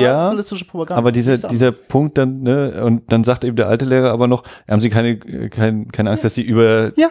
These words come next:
Speaker 2: Ihre Köpfe
Speaker 1: Ja,
Speaker 2: wachsen,
Speaker 1: was
Speaker 2: so?
Speaker 1: sagt er?
Speaker 2: Und das, finde ich, ist aber eigentlich irgendwie auch schon so ein, oder
Speaker 1: Ja, aber was,
Speaker 2: ich
Speaker 1: was, was antwortet er? Hast du das dir gemerkt? Doktor Bretz
Speaker 2: Das,
Speaker 1: sagt dann
Speaker 2: das Leben, nee, das, dafür sorgt das Leben schon,
Speaker 1: Ja.
Speaker 2: dass sie nicht so, und das ist für mich so eine Mischung aus,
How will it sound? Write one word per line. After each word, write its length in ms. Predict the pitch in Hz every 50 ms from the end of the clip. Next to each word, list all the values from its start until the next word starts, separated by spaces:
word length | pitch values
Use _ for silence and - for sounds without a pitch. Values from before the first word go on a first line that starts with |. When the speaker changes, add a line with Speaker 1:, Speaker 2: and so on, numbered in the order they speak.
| 330 -
Speaker 2:
Ihre 180 | - 120 107 110
Köpfe 280 | - - - - - 160
Speaker 1:
Ja, 40 | 156
Speaker 2:
wachsen, 280 | 165 339 294 - 165
Speaker 1:
was 60 | - -
Speaker 2:
so? 60 | -
Speaker 1:
sagt 200 | 269 269 - -
er? 100 | 311 330 - - - - - -
Speaker 2:
Und 100 | - -
das, 120 | 185 -
finde 180 | - 175 170 170
ich, 80 | 156 165
ist 120 | 143 -
aber 180 | 160 143 139 110
eigentlich 220 | 123 147 151 -
irgendwie 280 | 131 156 156 143 151 143
auch 120 | 120 143
schon 260 | - - 151 147 143
so 80 | 135 135
ein, 360 | 131 135 131 131 131 131 131 - -
oder 200 | 113 113 110 101 - _ _
Speaker 1:
Ja, 100 | - 202
aber 80 | 185 175
was, 140 | 190 185 -
Speaker 2:
ich 120 | 208 196 185
Speaker 1:
was, 140 | 190 190
was 100 | - 175
antwortet 500 | 190 175 240 294 - - 311 - - 180 -
er? 100 | 143 135
Hast 120 | 175 -
du 40 | -
das 180 | 165 151 - -
dir 140 | - 160
gemerkt? 380 | 139 143 139 156 196 269 - -
Doktor 180 | 170 - - 160
Bretz 220 | 143 - 196 196
Speaker 2:
Das, 220 | - 117 170 180 -
Speaker 1:
sagt 100 | - -
dann 240 | 185 180 180 143 120
Speaker 2:
das 160 | - 113 -
Leben, 260 | 139 131 113 101 98
nee, 120 | 104 110
das, 140 | 101 104 101
dafür 220 | - 117 110 127 120
sorgt 160 | 123 117 -
das 100 | 123 -
Leben 200 | 123 117 107 101
schon, 200 | 92 - 98 92
Speaker 1:
Ja. 80 | 101 104
Speaker 2:
dass 160 | - 110 -
sie 80 | - 113
nicht 180 | 110 101 -
so, 100 | - 117 113
und 80 | 107
das 100 | 117 113
ist 80 | 139 -
für 80 | - 151
mich 160 | 147 143 -
so 80 | - 151
eine 100 | 135 127
Mischung 320 | 127 143 - - 165 160
aus, 280 | - 127 135 147 -